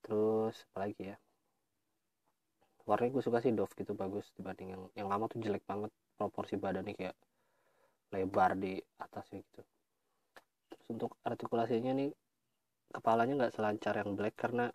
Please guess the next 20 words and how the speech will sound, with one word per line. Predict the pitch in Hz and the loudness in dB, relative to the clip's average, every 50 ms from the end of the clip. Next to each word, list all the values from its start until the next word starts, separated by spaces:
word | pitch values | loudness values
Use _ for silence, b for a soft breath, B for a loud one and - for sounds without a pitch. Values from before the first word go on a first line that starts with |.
| - _ _ | -8 _ _
lehernya | 117 107 104 113 110 113 117 120 | -4 -2 -2 -2 -2 0 -2 0
kan | 123 117 107 | 0 -2 -2
ada | 104 104 95 - _ _ _ _ _ - - | -2 -4 -4 -6 _ _ _ _ _ -20 -14
hiasan | - 107 104 107 - - 107 107 107 98 - _ _ _ _ _ _ _ | -12 -10 -10 -10 -8 -8 -8 -8 -8 -12 -12 _ _ _ _ _ _ _
kerahnya | - - 202 - - - 113 104 104 101 190 | -6 -4 -4 -4 -6 -8 -8 -6 -6 -6 -6
gitu. | - - _ _ _ _ _ _ _ _ _ _ _ _ _ _ _ _ _ _ - | -8 -12 _ _ _ _ _ _ _ _ _ _ _ _ _ _ _ _ _ _ -6
Jadi | - 123 131 | -2 -2 2
geraknya | 120 120 107 110 - 139 131 127 | 2 2 2 2 0 0 -2 0
agak | 110 104 101 | 0 -2 -2
terbatas, | - - 98 98 101 101 - 120 - - | -4 -2 0 0 -2 -2 -4 -8 -6 -4
lehernya | - 107 107 104 107 - | -4 -4 -2 -4 -4 -4
sayang | - 101 98 98 98 | -4 -6 -4 -6 -8
banget, | 101 104 107 104 - _ _ _ _ _ _ | -8 -8 -10 -10 -12 _ _ _ _ _ _
kanan | - - 101 101 101 101 - | -6 -6 -4 -4 -6 -8 -6
kiri, | - 101 95 104 104 - - _ - | -6 -6 -4 -4 -6 -8 -8 _ -16
atas | - - - _ - | -16 -16 -16 _ -8
bawahnya | 202 196 196 - 226 220 220 202 | -6 -6 -6 -8 -8 -8 -6 -6
jadi | - - _ _ _ _ _ _ _ _ _ | -8 -10 _ _ _ _ _ _ _ _ _
kurang | - - 104 101 101 101 104 | -8 -6 -6 -6 -6 -6 -6
leluasa. | 104 104 104 104 101 104 - - 98 | -4 -2 -2 -2 -4 -4 -6 -8 -10